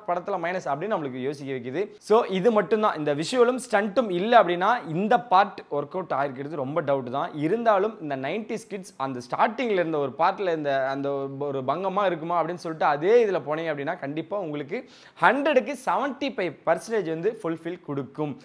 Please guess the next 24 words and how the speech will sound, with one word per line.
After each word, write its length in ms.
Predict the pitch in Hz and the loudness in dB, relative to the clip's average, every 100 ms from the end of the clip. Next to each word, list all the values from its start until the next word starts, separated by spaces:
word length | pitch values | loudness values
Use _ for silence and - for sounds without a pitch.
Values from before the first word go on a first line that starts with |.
| - | -18
ஆனா 320 | - 127 117 127 | -6 -4 0 -2
அர்னால்டை 380 | 175 180 156 | 2 2 2
நம்பி 260 | 160 139 156 | 0 0 0
போயிடக்கூடாது. 840 | 165 - 202 175 131 139 139 131 175 - - - - | -2 0 2 2 0 2 2 2 -2 -4 -18 -20 4
And 220 | 175 190 | 6 6
வந்து 180 | 220 254 | 4 2
மியூசிக்கும் 580 | 240 311 285 262 269 | 0 0 0 0 2
அப்படிதான். 340 | 226 190 180 - - - | 2 2 0 -2 -10 -10
அஹ், 280 | 170 170 165 | -6 -2 -2
என்னடா 300 | 165 185 190 | -2 0 2
நம்ம, 260 | 175 185 | 2 2
நம்ம 300 | 196 202 214 | 2 4 4
ஊர்லாம் 160 | 208 202 | 4 4
கூட 160 | 190 196 | 4 4
பாட்டுலாம் 440 | 185 185 185 175 | 4 4 4 4
கூட 160 | 170 175 | 6 4
இருக்கும், 320 | 165 160 175 | 4 -2 -4
ஆனா 340 | 147 156 151 | -4 0 2
ஹாலிவுட் 280 | 151 175 185 | 4 4 2
படம் 180 | 156 170 | 0 0
அப்படின்றப்ப 440 | 160 151 143 139 | 0 0 -2 -2
எதிர்பார்க்க 460 | 165 156 170 165 147 | 0 0 0 0 0
முடியாது. 600 | 139 151 160 139 180 - | -2 0 0 0 -2 -4
ஆனா 380 | 135 156 202 220 | -4 -2 -2 -4